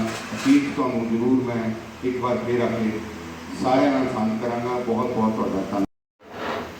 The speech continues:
ਆਪਣੇ ਸਵਾਰਥ ਲਈ ਜਾਂ ਸੱਤਾ ਹਾਸਲ ਕਰਨ ਲਈ, ਉਹ ਜਿਹੜੇ ਸੱਤਾ ਹਾਸਲ ਕਰਨ ਲਈ, ਉਹ ਤੁਹਾਡਾ ਸਮਾਜ 'ਚ ਕੋਈ ਸਵਾਰ ਨਹੀਂ ਸਕਦੇ, ਉਜਾੜ ਹੀ ਸਕਦੇ ਆ। ਉਹਨਾਂ ਨੂੰ ਅਹਿਸਾਸ ਕਰਾਈਏ ਕਿ ਇਕੱਲੀ ਪੰਜਾਬ ਦੇ ਲੋਕ ਜਿਹੜੇ ਸੱਤਾ ਦੇ ਭੁੱਖੇ ਹੋਣਗੇ, ਉਹਨਾਂ ਨੂੰ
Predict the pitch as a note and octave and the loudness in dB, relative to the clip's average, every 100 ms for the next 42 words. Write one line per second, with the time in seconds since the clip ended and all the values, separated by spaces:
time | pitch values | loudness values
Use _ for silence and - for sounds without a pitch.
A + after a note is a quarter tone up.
0 | - - - - - C#3 C#3 D3 D3 - | -12 -8 -2 -2 0 0 2 2 2 0
1 | A#2 A#2+ C3 - C#3 D3 D3+ C#3+ C3 C3 | 2 2 2 -2 -4 -4 -2 -2 -2 -4
2 | C3 C3 A2 G#2+ G#2 G#2 G#3 G3 F#3+ F#3 | -4 -2 -2 -2 -2 -2 -4 -4 -6 -8
3 | F#3 G3+ G#3+ G#3 G3+ F3+ F#3 E3 D#3+ F#3+ | -8 -10 -12 -12 -14 -14 -8 2 4 4
4 | F#3 E3+ F3 G#3+ F3 F3+ F#3+ F#3 E3+ D#3+ | 2 0 2 2 4 2 0 0 -2 0
5 | E3+ F#3 F#3+ E3 C3 D#3+ - C#3 C#3 C#3 | 0 0 0 0 0 0 0 0 -2 -2
6 | C#3 - G#2+ A#2 A#2+ B2 C3+ C#3 C#3 D3 | -6 -10 -6 -2 -2 -4 -4 -4 0 2
7 | A2+ G#2+ A#2 C3 B2+ G#2 A#2+ B2 B2+ - | 2 2 2 0 0 -2 -2 -4 -4 -8
8 | - - - - G3+ A#3+ C4+ C4 A#3 F#3+ | -8 -8 -8 -6 4 4 6 4 4 4
9 | F#3 - F3 D3 C#3+ E3+ E3+ F3 E3 D#3+ | 2 0 -4 -4 -2 -2 -2 -4 -8 -6
10 | D3+ D#3+ D#3+ D#3+ D#3+ - - - - - | -6 -2 0 -2 -4 -10 -14 -14 -18 -6
11 | C#3+ C#3 D#3 E3+ F3 E3+ D3+ E3+ - - | 0 4 4 4 4 4 6 4 2 -6
12 | - - - - E3 F3 D#3 D#3 F#3+ G#3 | -12 -18 -20 -8 -4 -2 -4 -6 -2 0
13 | G3 F#3+ E3 C3+ B2+ C#3 D#3+ D3 D3+ D#3 | 2 0 -2 -4 -6 -2 0 0 0 0
14 | D3+ D3+ | 0 -2